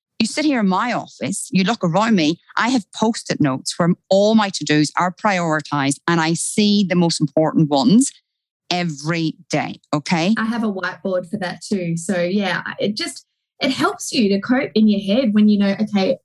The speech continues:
Speaker 2: every time I look over there, that's my priorities for my family, for my friends, and for my business." And that's how I
Speaker 1: Yes.
Speaker 2: And it helps you to compartmentalize what's really going on. And then you just, every road leads back to achieving whatever that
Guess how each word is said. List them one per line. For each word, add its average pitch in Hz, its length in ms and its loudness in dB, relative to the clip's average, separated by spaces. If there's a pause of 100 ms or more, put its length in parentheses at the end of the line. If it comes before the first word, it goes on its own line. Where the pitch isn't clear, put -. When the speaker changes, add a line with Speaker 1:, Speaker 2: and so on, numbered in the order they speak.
Speaker 2:
every 262 160 2
time 269 220 2
I - 20 2
look 240 180 -2
over 220 160 4
there, 220 340 2 (440)
that's 220 300 0
my 214 160 4
priorities 196 640 2
for 196 100 2
my 175 160 -2
family, 254 500 2
for 226 80 4
my 196 180 4
friends, 202 360 2
and 196 140 0
for 202 80 4
my 180 120 2
business." 175 520 -2
And 208 120 6
that's 208 160 -2
how 196 220 2
I 180 320 0
Speaker 1:
Yes. 294 440 2 (140)
Speaker 2:
And 277 120 -4
it - 20 -8
helps - 240 -8
you 480 60 -6
to 453 200 -8
compartmentalize 226 840 -2
what's 214 260 -6
really 202 260 0
going 185 360 -4
on. 185 360 0
And 233 220 0
then 254 140 4
you 269 100 2
just, 202 460 -4
every 254 260 2
road 220 320 0
leads 208 300 2
back 262 420 -2 (280)
to 214 340 0 (300)
achieving 214 760 4
whatever 208 340 4
that 190 300 -2